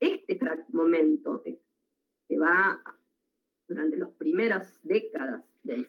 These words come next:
siglo diecinueve, es un momento en donde el historicismo juega un rol antipositivista,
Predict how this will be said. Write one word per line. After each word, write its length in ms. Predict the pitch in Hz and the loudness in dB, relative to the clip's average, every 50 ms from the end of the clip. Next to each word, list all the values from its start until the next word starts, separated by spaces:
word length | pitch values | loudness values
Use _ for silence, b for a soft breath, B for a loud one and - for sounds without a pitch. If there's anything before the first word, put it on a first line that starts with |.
| _ _ | _ _
siglo 460 | 254 247 233 - - - - - - _ | 0 0 0 0 -2 -6 -8 -8 -10 _
diecinueve, 880 | - 302 - - - _ - 175 202 214 226 220 190 175 175 226 247 - _ _ _ _ _ _ _ _ _ _ _ _ _ _ _ _ _ _ _ _ _ _ _ _ _ _ _ _ _ _ _ _ | -4 -4 -4 -4 -6 _ -2 -2 0 0 0 2 2 2 2 0 -2 -6 _ _ _ _ _ _ _ _ _ _ _ _ _ _ _ _ _ _ _ _ _ _ _ _ _ _ _ _ _ _ _ _
es 180 | - 320 320 | 0 2 4
un 140 | 339 349 302 | 6 6 6
momento 680 | 285 254 240 247 262 277 277 254 269 285 285 277 - - | 6 6 6 6 6 4 4 4 4 4 4 4 2 2
en 220 | - 220 220 226 226 | 2 2 2 4 4
donde 680 | 302 285 226 196 190 190 190 190 214 262 311 - - _ _ _ _ _ _ _ _ _ _ _ _ - | 4 4 4 2 0 -2 0 0 0 0 -2 -4 -8 _ _ _ _ _ _ _ _ _ _ _ _ 2
el 180 | 320 349 330 | 2 4 4
historicismo 1200 | 269 254 - - _ _ - 349 349 269 262 262 - - 170 156 156 - 180 202 202 214 247 247 - _ _ _ _ _ _ _ _ _ _ _ _ _ _ _ _ _ _ _ _ _ _ _ | 2 0 -4 -8 _ _ 0 2 4 4 2 0 -2 -4 -6 -6 -4 -6 -8 -8 -6 -6 -6 -8 -10 _ _ _ _ _ _ _ _ _ _ _ _ _ _ _ _ _ _ _ _ _ _ _
juega 300 | - 294 311 320 311 294 | 0 2 4 4 6 6
un 120 | 269 247 240 | 4 4 2
rol 420 | 247 240 240 233 233 240 247 - - _ _ _ _ _ _ _ _ _ _ _ _ _ _ _ _ _ _ _ _ - | 2 2 2 2 2 0 -2 -4 -10 _ _ _ _ _ _ _ _ _ _ _ _ _ _ _ _ _ _ _ _ 0
antipositivista, 1200 | 370 381 381 359 311 - 262 240 - - 190 190 - - 330 - 175 175 180 190 - - - - | 4 6 6 6 6 4 2 0 0 -2 -6 -6 -6 -6 -4 -2 -2 -2 -2 -2 -8 -12 -16 -16